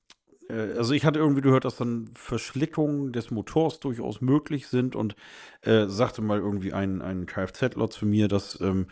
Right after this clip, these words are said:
er eigentlich, äh, generell davon abrät, ähm, E zehn zu tanken, weil dann eben, wie gesagt, äh, äh, das, das Ver-, nicht Verschlickung, Verrußung irgendwie, dass das wohl, ähm, Ablagerungen im Motor gibt, die dann, ja,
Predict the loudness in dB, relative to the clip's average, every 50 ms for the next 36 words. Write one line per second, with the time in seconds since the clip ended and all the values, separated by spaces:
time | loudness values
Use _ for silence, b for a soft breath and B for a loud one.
0 | B B B B B B B _ _ _ 0 0 2 2 2 4 4 4 4 2
1 | 0 -2 -4 -8 -16 _ -20 -18 -8 -4 0 0 2 2 0 0 -4 -8 _ _
2 | 4 6 8 8 8 8 8 8 8 8 6 4 2 -2 -2 -2 -2 -2 -2 -4
3 | -4 -4 -6 -12 -8 -4 -4 -2 -2 -2 -4 -4 -4 -4 -6 -4 -2 -2 -2 -2
4 | -4 -6 -4 -2 -2 -2 -2 -2 -4 -4 0 4 4 6 6 6 4 2 0 0
5 | 0 0 -2 -2 -4 -4 -2 -2 -2 -2 -4 -6 -8 -6 -4 -4 -4 -4 B B
6 | B B B B B B -4 -4 -2 -2 -2 -2 -2 -2 -4 -4 -4 -2 -2 -4
7 | -2 2 4 4 6 6 4 4 4 2 4 4 4 4 4 4 4 4 4 2
8 | 2 4 6 4 4 6 4 2 2 2 0 -2 -2 -2 -4 -2 -2 -2 -2 -2
9 | -6 -6 -6 -2 0 2 4 4 4 2 0 B B B B B B B B -4
10 | 0 0 0 2 2 2 4 6 8 8 8 8 6 4 2 2 0 -2 -2 -4
11 | -6 -6 -4 -2 -2 -2 -2 -4 -10 -8 -8 -6 -4 -4 -4 -4 -6 -6 -8 -8
12 | -6 -6 -6 -6